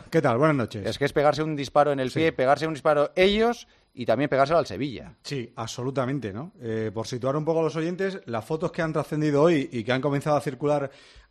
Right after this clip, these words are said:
Speaker 1: a primera hora de la tarde por las redes sociales fueron tomadas ayer sábado,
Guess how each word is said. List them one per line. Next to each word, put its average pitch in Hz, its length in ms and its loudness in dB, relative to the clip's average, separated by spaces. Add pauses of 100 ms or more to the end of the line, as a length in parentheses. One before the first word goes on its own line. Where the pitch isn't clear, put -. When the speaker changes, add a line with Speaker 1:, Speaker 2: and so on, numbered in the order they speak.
Speaker 1:
a 143 180 4
primera 143 300 2
hora 143 100 4
de 143 60 4
la 135 140 4
tarde 151 280 2
por 151 100 0
las 127 120 2
redes 135 180 0
sociales 143 380 -4
fueron 160 420 -4
tomadas 135 460 0
ayer 135 220 0
sábado, 165 480 0